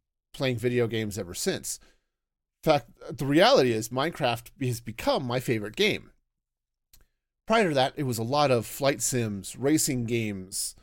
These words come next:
Um, oh, the Need for Speed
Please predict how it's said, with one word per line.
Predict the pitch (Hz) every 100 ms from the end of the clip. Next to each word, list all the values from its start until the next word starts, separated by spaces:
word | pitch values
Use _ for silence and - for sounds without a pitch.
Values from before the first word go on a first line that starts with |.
| _ _ -
Um, | 104 101 92 78 73 _ _ _ _ _ _ _ -
oh, | 127
the | 113
Need | 113 185 175
for | 135
Speed | - 156 156 107